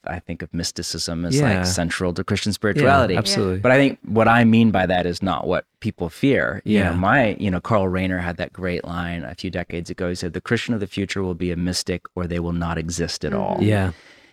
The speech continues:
Speaker 1: And, but what we mean by mystic is not some weird, you know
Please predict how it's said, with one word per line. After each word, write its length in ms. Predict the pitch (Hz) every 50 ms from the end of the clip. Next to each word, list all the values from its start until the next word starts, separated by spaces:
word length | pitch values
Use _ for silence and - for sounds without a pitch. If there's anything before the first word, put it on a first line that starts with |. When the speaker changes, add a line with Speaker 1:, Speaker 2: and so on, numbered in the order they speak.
| _ _ -
Speaker 1:
And, 500 | 120 117 117 113 110 110 107 - - 110
but 240 | - 131 - - -
what 340 | - 113 113 131 131 - - _ _ -
we 140 | 113 113
mean 240 | 110 117 135 160 165
by 140 | 143 110 92
mystic 720 | 95 95 107 143 196 233 - - - - 104 87 82 -
is 160 | - 95 92 -
not 180 | 139 143 -
some 280 | - - 107 98 95 90
weird, 500 | 90 90 92 90 92 87 85 80 82 - - _ _ _ -
you 100 | 92 90
know 340 | 82 82 80 78 76 78